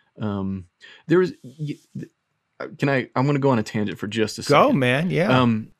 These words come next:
Speaker 1: so there was a brain researcher named Joseph Chilton Pierce, um, who's also, like, a really devoted spiritual student. And he had this awesome lecture called The Roots of Intelligence. And,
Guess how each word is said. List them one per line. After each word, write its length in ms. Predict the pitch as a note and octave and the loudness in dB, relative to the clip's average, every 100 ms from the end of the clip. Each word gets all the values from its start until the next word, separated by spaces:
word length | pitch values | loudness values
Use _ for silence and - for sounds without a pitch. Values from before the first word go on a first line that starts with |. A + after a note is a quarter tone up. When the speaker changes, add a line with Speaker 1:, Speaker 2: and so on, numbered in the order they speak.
| _ | _
Speaker 1:
so 180 | - C#3+ | 0 2
there 160 | D#3 | 4
was 120 | E3 D#3 | 2 2
a 80 | |
brain 300 | C#3 C3 C3+ | 2 2 2
researcher 680 | B2+ A#2 A2 G#2+ A2 G#2 G2+ - | 2 0 -2 -4 -2 -4 -4 -4
named 420 | A2 G#2+ G#2+ - | -2 -2 -6 -4
Joseph 240 | A#2 G#2+ | -4 -4
Chilton 280 | - A2 G#2 | -4 -4 -4
Pierce, 400 | - G#2 G2+ - _ _ _ _ - | -4 -4 -6 -14 _ _ _ _ -8
um, 360 | A2 G#2+ G#2 G#2 | -4 -2 -4 -4
who's 180 | A#2+ B2+ | 0 0
also, 280 | B2 B2+ | 0 0
like, 140 | A#2+ A2+ | 0 0
a 60 | |
really 200 | G#2+ A2 | 0 0
devoted 380 | G#2+ G#2 G#2 - | 0 -2 -2 -6
spiritual 320 | - G#2+ - | -6 -6 -6
student. 460 | G2+ - G2+ G2+ - _ _ _ _ _ | -12 -8 -6 -6 -10 _ _ _ _ _
And 500 | A#2+ A#2+ A#2+ A#2 A#2 - _ _ | 0 2 4 2 0 -8 _ _
he 320 | - - D#3 D3+ | -10 -4 -2 -2
had 400 | C3+ C3 A#2+ A#2+ - | -2 0 -2 -6 -10
this 200 | B2 G#2 | -8 -4
awesome 300 | A#2 A#2+ G#2+ | -4 -4 -4
lecture 320 | G2+ G2+ G#2+ | -6 -6 -10
called 180 | - G#2+ | -8 -6
The 80 | G2+ | -2
Roots 240 | A2 C3 | -4 -4
of 80 | A2 | -6
Intelligence. 720 | G#2 - G#2+ G#2+ G#2 F#2+ - _ _ _ _ _ _ - | -6 -4 -6 -6 -8 -12 -16 _ _ _ _ _ _ -2
And, 400 | C3+ C3+ C3+ | 2 2 0